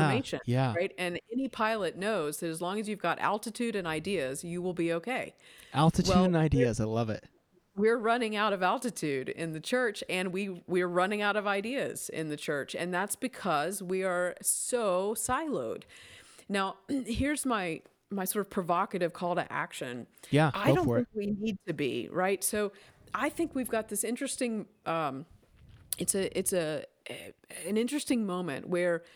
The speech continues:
Speaker 1: um, corporations, uh, government entities, uh, and nonprofits are increasingly collaborating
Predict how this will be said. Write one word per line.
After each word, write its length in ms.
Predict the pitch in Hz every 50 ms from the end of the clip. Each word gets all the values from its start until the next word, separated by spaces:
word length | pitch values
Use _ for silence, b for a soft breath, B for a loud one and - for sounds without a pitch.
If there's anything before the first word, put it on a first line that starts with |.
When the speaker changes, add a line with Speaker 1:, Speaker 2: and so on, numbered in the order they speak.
| B B B B - -
Speaker 1:
um, 240 | 180 170 160 160 151 - - _ _ - - - - 277 294 294
corporations, 920 | 330 302 240 202 190 196 - - - 147 131 135 170 202 214 - - - - _ _ -
uh, 260 | - 165 151 147 131 151 185 -
government 460 | 208 208 220 254 269 240 196 147 98
entities, 800 | 143 151 156 - 165 - - - 131 127 131 143 175 - - - - _ _ _ -
uh, 200 | - 90 85 - - -
and 420 | - 196 190 196 196 196 196 - - - _ -
nonprofits 840 | 196 202 196 202 214 - - 220 220 226 - 160 135 123 - - - B B B B B B B B B
are 360 | - 180 190 190 190 180 - - -
increasingly 1080 | - 208 208 196 - - - - 320 349 370 - - 247 190 175 160 147 147 139 135
collaborating 1040 | 131 - - 185 175 180 185 208 220 202 180 147 139 135 131 123 - - 107 127 -